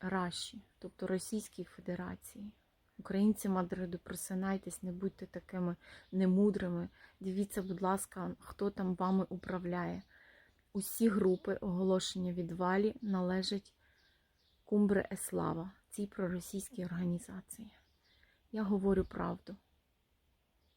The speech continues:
не боячись, заради тих дітей, які, яких вбила Раша,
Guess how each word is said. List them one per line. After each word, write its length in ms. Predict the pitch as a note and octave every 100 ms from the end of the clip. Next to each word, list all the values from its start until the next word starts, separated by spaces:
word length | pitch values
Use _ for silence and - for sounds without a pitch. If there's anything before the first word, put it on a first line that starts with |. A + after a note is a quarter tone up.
| _ _
не 100 | G3
боячись, 760 | F3 F#3+ F#3+ - - A#3 - - _ _ _ _ _ _ _ _ _ _ F#3+
заради 480 | F#3 F#3+ F#3+ F3
тих 280 | E3+ G#3+ G3
дітей, 480 | F#3+ - F#3 F#3+ G3 _ _ _ _ _ _ _ _ -
які, 400 | F#3 - F3+ F3 -
яких 360 | F3 - F3
вбила 460 | F3 F3 F#3+ F3+ E3+
Раша, 460 | E3+ E3 - -